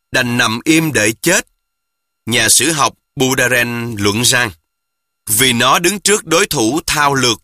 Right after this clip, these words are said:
quá cỡ. Phải là vị tướng thao lược mới dám thừa nhận sai lầm của mình qua hai lần thất bại cho một mục tiêu.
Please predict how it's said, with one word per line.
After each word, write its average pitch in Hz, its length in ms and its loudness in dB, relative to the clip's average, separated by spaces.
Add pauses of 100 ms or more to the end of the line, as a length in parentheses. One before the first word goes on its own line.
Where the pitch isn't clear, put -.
quá 131 320 0
cỡ. 113 280 0 (1040)
Phải 123 220 0
là 165 160 2
vị 117 180 0
tướng 160 280 -2
thao 160 220 0
lược 127 280 0 (340)
mới 151 200 2
dám 175 340 -2
thừa 139 240 0
nhận 117 320 -2
sai 156 280 2
lầm 117 260 -2
của 117 160 -4
mình 135 260 -2 (380)
qua 139 200 2
hai 156 280 0
lần 127 200 0
thất 202 240 -6
bại 107 320 0
cho 143 140 -2
một 123 260 -4
mục 123 240 -4
tiêu. 151 280 0